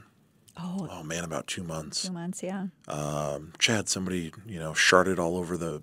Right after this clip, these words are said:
Speaker 2: the back of the, <laughs> the wall. And it's like, you know, they send me pictures, and I'm like, "This person needs to see a doctor, first of all." <laughs>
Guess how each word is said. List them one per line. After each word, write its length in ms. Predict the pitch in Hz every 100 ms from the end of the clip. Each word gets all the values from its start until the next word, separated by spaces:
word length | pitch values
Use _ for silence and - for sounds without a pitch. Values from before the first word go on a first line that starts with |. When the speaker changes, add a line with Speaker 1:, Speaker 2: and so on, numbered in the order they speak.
| -
Speaker 2:
the 100 | 80
back 340 | 90 87 -
of 80 | 95
the, 400 | 104 107 - 98 - -
<laughs> 240 | - - -
the 100 | 104
wall. 480 | 131 127 87 69 -
And 140 | - 90
it's 180 | 90 -
like, 440 | 90 87 80 -
you 100 | 95
know, 200 | 85 78
they 100 | 82
send 240 | - 98
me 80 | 87
pictures, 460 | 82 98 - 80 76
and 60 | 80
I'm 60 |
like, 280 | 80 71 - - _ _ _ _ _
"This 80 | -
person 360 | - 78 73
needs 160 | 73 76
to 60 | -
see 100 | -
a 60 |
doctor, 400 | - 71 - -
first 300 | - - -
of 60 | -
all." 160 | -
<laughs> 60 | -